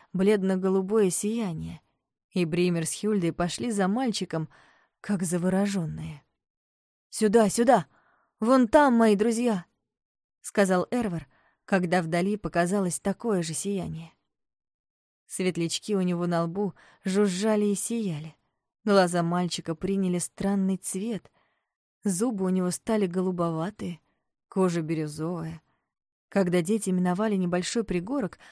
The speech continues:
они увидели, что сияние вдали исходило от целого горшка светлячков. Он сиял в тысячу раз сильнее, чем насекомые на лбу у Эрвара. Вокруг горшка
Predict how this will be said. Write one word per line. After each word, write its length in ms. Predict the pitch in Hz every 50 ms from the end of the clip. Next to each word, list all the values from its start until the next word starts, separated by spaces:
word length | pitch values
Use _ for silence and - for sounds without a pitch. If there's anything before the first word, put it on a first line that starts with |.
| - _ _ _ _ _
они 300 | - 196 196 220 240 254
увидели, 520 | 247 233 220 202 247 294 247 240 226 214
что 260 | 202 - - - 220 208
сияние 600 | - - 202 196 185 208 262 294 277 247 226 202
вдали 400 | 185 170 175 185 202 262 277 262
исходило 520 | 208 - - 202 190 185 214 240 240 220
от 120 | 208 202 -
целого 540 | - - - 254 277 285 277 277 254 262 247
горшка 540 | 202 - 247 254 - - - - 269 254
светлячков. 920 | 240 - 240 226 233 - 226 220 208 - - - - 170 170 - - - _ _ _ _ _ _ _ _ _ _ _ _ _ -
Он 200 | 208 196 190 180
сиял 460 | - - - 170 170 175 196 196 175
в 100 | - -
тысячу 440 | - - 208 196 - 180 - - 196
раз 180 | 190 180 170
сильнее, 500 | - - 190 208 208 208 233 247 220 180
чем 240 | 170 - 190 175 175
насекомые 680 | 180 185 - 208 208 - - 240 254 226 202 180 175
на 160 | 175 175 170
лбу 220 | 185 185 185 226 - -
у 160 | 269 254 -
Эрвара. 480 | - 302 294 254 208 175 170 160 151 - _ _ _ _ _ _ _ _ _ _ _ _ _ _ _
Вокруг 500 | - 190 180 170 - - 175 175 170 160
горшка 560 | 151 165 160 160 - - - - 226 208 175